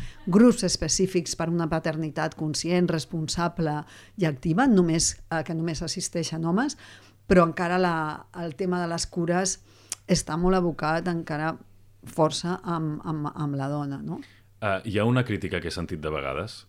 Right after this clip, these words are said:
Speaker 2: no sé si estàs d'acord, de grans cap a joves, que és, sí, sí, d'acord, hi ha tots aquests factors socioeconòmics, també hi ha un altre factor que és,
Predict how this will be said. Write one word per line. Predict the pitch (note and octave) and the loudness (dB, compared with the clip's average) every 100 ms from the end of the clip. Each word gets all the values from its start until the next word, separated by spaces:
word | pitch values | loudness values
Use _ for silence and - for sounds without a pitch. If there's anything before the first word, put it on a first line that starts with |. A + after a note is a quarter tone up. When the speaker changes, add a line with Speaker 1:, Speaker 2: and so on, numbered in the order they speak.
| F2 | -12
Speaker 2:
no | D#2+ D2 | -10 -10
sé | D#2+ | -10
si | C#2 D2 | -10 -10
estàs | C2+ D2 | -10 -12
d'acord, | C2+ B1+ C2 B1 - - | -12 -12 -12 -14 -20 -20
de | - E2 D2+ D2 | -16 -12 -8 -2
grans | D#2 D#2+ - | -2 -2 -8
cap | E2 | -10
a | C#2+ | -8
joves, | D2 C#2 C2+ - | -8 -8 -10 -12
que | D#2+ C#2 | -12 -12
és, | - - - | -14 -20 -20
sí, | - F2 | -10 -8
sí, | F2+ | -6
d'acord, | D2+ D2 D#2+ | -8 -6 -4
hi | D2 | -4
ha | D#2 | -4
tots | D3 | -4
aquests | G2 F#2+ | -2 -4
factors | - E3+ - F#2 | -4 -6 -6 -6
socioeconòmics, | E2 E2+ E2 F2 G#2+ - - | -8 -6 -6 -6 -8 -12 -10
també | E2+ D#2+ | -6 -4
hi | E2 | -4
ha | F2+ | -4
un | D#2+ | -4
altre | D#2+ D#2 D2+ | -8 -10 -10
factor | D#2 - E2 | -12 -10 -10
que | D#2 | -10
és, | - | -12